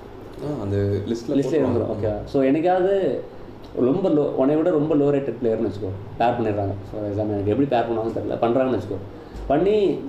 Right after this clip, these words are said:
Speaker 2: "இந்த ரேட்டட் பிளேயர் தானே?" அப்படின்னு சொல்லிட்டு யதார்த்தமா உட்காந்து தோத்துருக்கியா?
Speaker 1: அந்த மாதிரி நிறைய நடக்கும். So, ஒன் ஒன், அந்த தௌசண்ட் ஹண்ட்ரட்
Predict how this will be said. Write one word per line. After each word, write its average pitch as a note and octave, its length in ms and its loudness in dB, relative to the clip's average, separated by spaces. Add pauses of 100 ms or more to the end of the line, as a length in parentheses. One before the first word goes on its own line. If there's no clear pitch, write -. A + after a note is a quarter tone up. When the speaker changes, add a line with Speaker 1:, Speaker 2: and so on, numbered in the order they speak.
(140)
Speaker 2:
"இந்த C#3 160 4
ரேட்டட் D#3+ 300 2
பிளேயர் C#3+ 240 4
தானே?" B2+ 180 2
அப்படின்னு A#2+ 260 2
சொல்லிட்டு B2 300 0
யதார்த்தமா C3 240 2
உட்காந்து B2 300 2
தோத்துருக்கியா? - 400 -2 (960)
Speaker 1:
அந்த C#3 140 0
மாதிரி D#3 220 0
நிறைய C3 240 2
நடக்கும். A#2+ 320 0 (340)
So, C3+ 200 0
ஒன் C3 280 2
ஒன், D#3 320 2 (320)
அந்த B2 300 0
தௌசண்ட் D3+ 280 2
ஹண்ட்ரட் B2+ 360 2